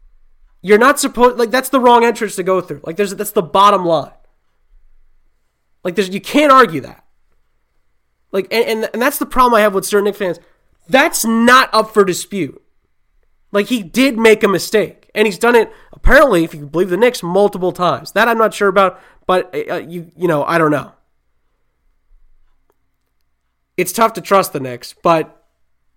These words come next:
you know, who knows? This is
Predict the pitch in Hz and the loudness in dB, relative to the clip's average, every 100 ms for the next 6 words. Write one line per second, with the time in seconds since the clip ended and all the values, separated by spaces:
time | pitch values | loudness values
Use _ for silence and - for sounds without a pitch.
0 | _ _ _ _ _ _ _ _ _ - | _ _ _ _ _ _ _ _ _ -8
1 | 151 135 131 147 _ - 175 170 139 - | -8 -6 -10 -18 _ -10 -2 -2 -2 -8
2 | - - _ _ _ _ _ _ _ _ | -20 -20 _ _ _ _ _ _ _ _
3 | _ _ _ _ _ _ _ _ _ _ | _ _ _ _ _ _ _ _ _ _
4 | _ _ 170 160 311 - 240 202 196 - | _ _ -12 -4 -4 -2 -4 -4 -4 -8
5 | - | -12